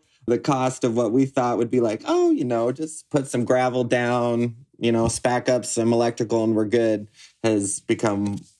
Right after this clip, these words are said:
way more expensive than what we thought. So we're starting s-, slow and we're gonna do dry camping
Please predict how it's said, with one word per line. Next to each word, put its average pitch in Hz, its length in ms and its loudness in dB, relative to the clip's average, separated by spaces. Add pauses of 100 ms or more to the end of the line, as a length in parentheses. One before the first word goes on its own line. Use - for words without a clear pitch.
(120)
way 120 500 4
more 120 180 0
expensive 110 440 -2
than 107 120 0
what 92 120 0
we 101 60 0
thought. 101 280 -2
So - 100 -2
we're 117 100 2
starting 143 340 2
s-, - 240 -6
slow 135 580 2
and 120 80 -2
we're 117 80 0
gonna 120 180 0
do 113 160 2
dry 117 300 0
camping 110 640 -2